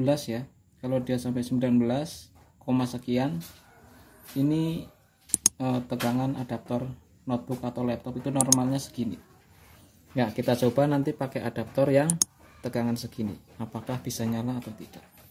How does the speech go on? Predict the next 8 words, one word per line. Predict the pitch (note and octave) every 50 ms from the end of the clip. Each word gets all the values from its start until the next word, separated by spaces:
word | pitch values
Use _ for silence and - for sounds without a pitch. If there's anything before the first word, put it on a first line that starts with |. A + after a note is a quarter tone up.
| - - - - - _ _ - - - - - - - - - - - - - _ _ - - - _ _ _ - - - - - - - - - - - _ C3
Oke, | - _ - C#3+ D#3 D3+ C#3 B2
berhubung, | - - D3+ D3 C#3+ - F3 E3+ - - F3+ G3 G#3 G3+ F3+
ya, | D3 C3 B2+ - -
berhubung | - D3 D3 C#3 C3 C3 C#3+ D3 D3+
ini, | D#3 D3+ D3+ D#3 D#3 D#3 D3+ C#3+ C3 - - - _ _ _ _ _ - _ - - - _ -
apa | C3 - - E3+ F3
namanya? | F3+ F3 F3+ F3 F3 F3+ F#3+ G#3+ G#3+ - - - - - - - - - - _ - - - - - - - - _ - - _ _ _ _ _ _ _ _ _ _ _ _ _ _
Berhubung, | C3 B2 A#2+ A2+ A#2 B2 A#2+ A#2 A2 - - - _ - C3 C3+ C#3+ D3 D#3 D#3+ F3 F3